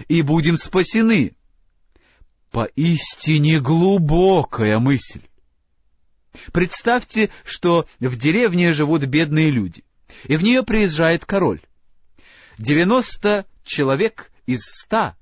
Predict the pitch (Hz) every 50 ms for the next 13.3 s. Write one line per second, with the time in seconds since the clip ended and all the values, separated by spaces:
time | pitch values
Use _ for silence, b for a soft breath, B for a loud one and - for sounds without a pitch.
0 | b b b b - 156 170 190 190 - - 240 240 226 - 208 - - 180 185
1 | 185 185 190 175 - _ _ 101 101 98 120 139 127 95 85 80 - - _ _
2 | _ _ _ _ _ _ _ _ _ _ _ _ b b b b b b b _
3 | - - - 127 - 123 - - - 135 143 151 139 - - 127 127 135 123 117
4 | - - B B B B B B B B B B B B B B B _ _ _
5 | _ - 135 - - - 143 151 170 220 214 - 156 151 151 175 226 208 156 123
6 | 123 160 160 151 131 117 135 180 214 208 190 - 202 165 190 - - 208 180 -
7 | b b b b 127 123 - 185 180 202 208 208 214 185 - - 220 220 269 247
8 | 151 127 101 - - _ _ _ _ _ _ _ _ _ _ _ _ _ _ _
9 | _ _ b b b b b b b b b - 180 262 285 - - - 214 202
10 | - - 190 175 170 - - 269 269 - - - 208 214 202 185 180 - - -
11 | 170 170 170 170 165 175 170 - - - 190 175 165 160 156 147 147 143 139 127
12 | 156 180 202 226 226 220 214 b b b b - 180 - 180 196 175 - - -
13 | 131 95 76 - -